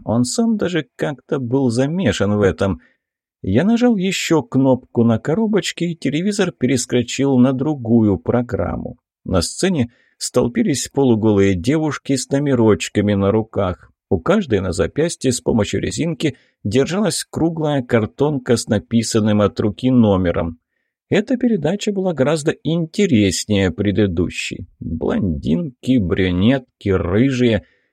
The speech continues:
красивые и не очень, с короткими стрижками или длинными волосами до самой задницы.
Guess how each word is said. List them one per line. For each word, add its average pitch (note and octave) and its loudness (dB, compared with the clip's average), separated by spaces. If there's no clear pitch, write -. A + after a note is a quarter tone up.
красивые B2 2
и A2 4
не C3+ 4
очень, D3+ 0
с - -8
короткими C#3+ -4
стрижками B2 -2
или G#2+ 2
длинными A2 2
волосами F#2+ 0
до G2 0
самой G#2 2
задницы. G#2 0